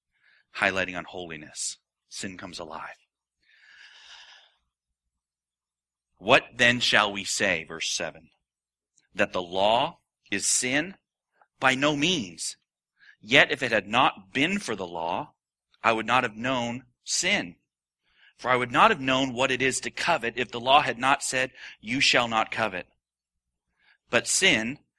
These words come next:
seizing an opportunity through the commandment, produced in me all kinds of covetousness. For apart from the law, sin lies dead." Okay, you and I this morning, we are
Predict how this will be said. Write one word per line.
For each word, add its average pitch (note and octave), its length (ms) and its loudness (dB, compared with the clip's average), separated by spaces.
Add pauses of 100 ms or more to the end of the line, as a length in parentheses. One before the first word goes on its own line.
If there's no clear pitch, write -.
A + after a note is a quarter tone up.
(220)
seizing F3 440 -4
an B2 140 -4
opportunity A2+ 720 -4
through D3 240 -6
the A#2+ 80 -2
commandment, G#2 680 -8 (420)
produced D3 520 -4
in F3 300 -4
me G#2 260 -4
all D3 300 -4
kinds A#2+ 460 -6
of G#2+ 100 -12
covetousness. F#2 960 -10 (1000)
For A2 200 -8
apart C#3+ 360 0
from B2+ 140 -6
the A#2 80 -6
law, G#2+ 460 -6 (420)
sin G2+ 320 -8
lies F#2+ 240 -10
dead." E2+ 320 -14 (2000)
Okay, F#2+ 200 -2
you A2+ 260 -2
and B2 80 0
I A#2 140 6
this G#2 220 -8
morning, G#2 300 -4
we B2 140 -2
are F2 180 0